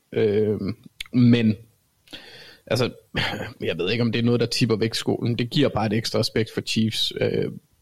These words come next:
jeg tror, at deres kampe kommer til at forløbe, som de har gjort tidligere. Øh, så forhåbentlig for Chiefs fans og Chiefs, og ikke os andre, så holder de op med at lave turnovers, fordi ellers har de været tre og nul nu.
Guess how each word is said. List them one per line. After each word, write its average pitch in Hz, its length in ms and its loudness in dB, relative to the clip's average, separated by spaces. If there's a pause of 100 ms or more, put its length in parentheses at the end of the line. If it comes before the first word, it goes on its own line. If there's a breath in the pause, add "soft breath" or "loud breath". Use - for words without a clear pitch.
(260)
jeg 123 180 0
tror, 120 220 0
at 113 60 -2
deres 113 220 0
kampe 117 280 0
kommer 110 200 -2
til - 120 -2
at 113 80 0
forløbe, 113 320 0
som 117 100 -4
de 123 80 -2
har 117 60 2
gjort 113 260 0
tidligere. 117 420 4 (720 loud breath)
Øh, 113 200 2
så 117 140 0
forhåbentlig 113 400 2
for 113 100 -4
Chiefs 120 360 0
fans 113 320 0
og 104 120 -6
Chiefs, - 480 0
og - 260 -2
ikke 113 180 0
os 110 120 -2
andre, 120 260 0
så 123 120 -2
holder 113 200 0
de 110 100 2
op 113 120 0
med 123 60 4
at 113 60 2
lave 110 140 2
turnovers, 117 560 0
fordi 107 180 -2
ellers 104 200 -2
har - 60 -4
de 107 300 -4
været 110 220 -2
tre 117 180 -2
og 117 60 0
nul 120 180 4
nu. 123 140 4